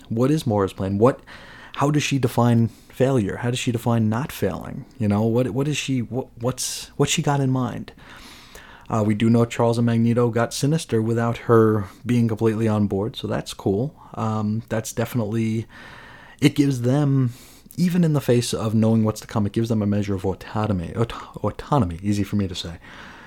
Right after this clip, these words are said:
where, you know, not everything isn't written, you know, everything is not necessarily fated to be, because Charles and Magneto still have free will, and, uh,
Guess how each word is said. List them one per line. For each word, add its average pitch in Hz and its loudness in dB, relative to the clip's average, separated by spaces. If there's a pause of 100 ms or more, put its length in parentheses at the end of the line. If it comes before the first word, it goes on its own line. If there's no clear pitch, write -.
(720)
where, 139 2
you 135 4
know, 120 8
not 131 2
everything 151 2
isn't 123 0 (240)
written, - -6 (380)
you 107 4
know, 101 0 (220)
everything 117 0
is 104 -2
not 113 -2
necessarily 110 -2
fated 101 -4 (160)
to 104 -4
be, 90 -6
because 92 -8 (240)
Charles 107 2
and 98 0
Magneto 98 0
still 95 -2
have 92 -4
free 92 -4
will, 104 0 (760)
and, 95 -2
uh, 95 -4